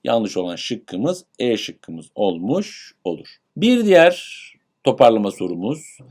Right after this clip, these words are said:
Şekilde gerçel sayılar tanımlı x ekseni üç noktada kesen y eşittir fx polinom fonksiyonun grafiği verilmiştir. Hangileri doğrudur diyor. Fx'in minimum noktasının apsisi eksi birdir diyor. Bakın şurası minimum nokta gördüğünüz gibi.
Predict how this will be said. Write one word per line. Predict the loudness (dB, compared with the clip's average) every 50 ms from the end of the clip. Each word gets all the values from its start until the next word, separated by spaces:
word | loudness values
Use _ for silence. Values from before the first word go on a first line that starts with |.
| _ _ _ _
Şekilde | 2 2 2 2 2 -2 0 0 2
gerçel | 6 6 6 6 6 2 0 0
sayılar | 0 0 0 2 4 4 4 4 2 0
tanımlı | -2 -2 0 0 -2 -4
x | -6 0 0
ekseni | 0 0 0 -4 -6 -6
üç | -6 -6 -4
noktada | -6 -6 -6 _ -2 -2 0 0 -2 -4
kesen | -4 -6 -6 -2 -2 -2 0 2
y | 2 2 2
eşittir | 0 -2 -6 -8 -8 -8 -8 -12
fx | -12
polinom | -12 -8 -6 -4 -4 -2 -2 -2 -4
fonksiyonun | -4 -6 -6 -6 -6 -10 -12 -12 -10 -8
grafiği | -4 -2 -2 -2 -2 -4 -4
verilmiştir. | -2 -4 -4 -4 -6 -8 -6 -8 -8 -8 _ _ _ _ _ _
Hangileri | -2 -2 0 2 2 2 2 0 0 0
doğrudur | 2 0 0 -2 -4 -8 -10 -8 -4
diyor. | 0 0 0 -2 -4 _ _ _ _ _ -2
Fx'in | -2 -2 -2 -8 -4 -4 -2 -2
minimum | 0 0 0 0 0 2
noktasının | 0 0 0 -2 -4 -4 -2 0 0 0 0 -2 _ 2
apsisi | 2 2 2 -2 -12 -12 -10 -10 -6 -2 -2 -2 -2 -4 -12 _ _ _ _
eksi | -2 -2 -2 -2 -6 -4 -4
birdir | -4 -4 -6 -6 -12 -14 -8 -2
diyor. | -2 -2 -2 -4 _ _ _ _ _ _
Bakın | -4 -2 -2 -4
şurası | -4 -2 -2 2 2 2 0 0 -4 -4 -4
minimum | -4 -4 -2 0 0 0 0 0 -2
nokta | -4 -4 -6 -4 -4 -4 -4
gördüğünüz | -2 -4 -4 -4 -6 -8 -10 -10 -10 -10 -12 _
gibi. | -12 -8 -2 0 0 0 -2